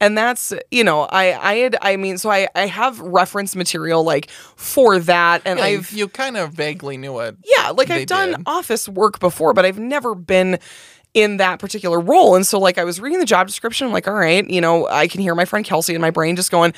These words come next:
Speaker 1: "You've got experience that you can apply to all these different things. You don't have to necessarily have one-to-one, but you can have something
Speaker 2: Yeah.
Speaker 1: similar."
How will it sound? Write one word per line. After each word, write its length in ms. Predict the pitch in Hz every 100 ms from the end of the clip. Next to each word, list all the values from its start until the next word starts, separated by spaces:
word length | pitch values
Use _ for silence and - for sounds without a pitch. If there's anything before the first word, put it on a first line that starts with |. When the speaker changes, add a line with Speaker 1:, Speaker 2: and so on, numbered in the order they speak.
| - - -
Speaker 1:
"You've 300 | 170 180 233
got 180 | 196 208
experience 540 | 240 - 190 180 196 202
that 100 | 170
you 100 | 165
can 140 | 208
apply 380 | 220 - 165 180
to 100 | -
all 100 | 156
these 160 | 170 -
different 260 | - 262
things. 280 | 196 175 190
You 40 |
don't 200 | 180 170
have 180 | 175 190
to 80 | -
necessarily 480 | 175 180 - 175 180
have 340 | 175 170 160 - - - -
one-to-one, 720 | 175 175 170 170 208 247 180
but 80 | 185
you 120 | 170
can 140 | 170
have 220 | 180 160 339
something 160 | 381
Speaker 2:
Yeah. 60 | -
Speaker 1:
similar." 440 | - 339 165 95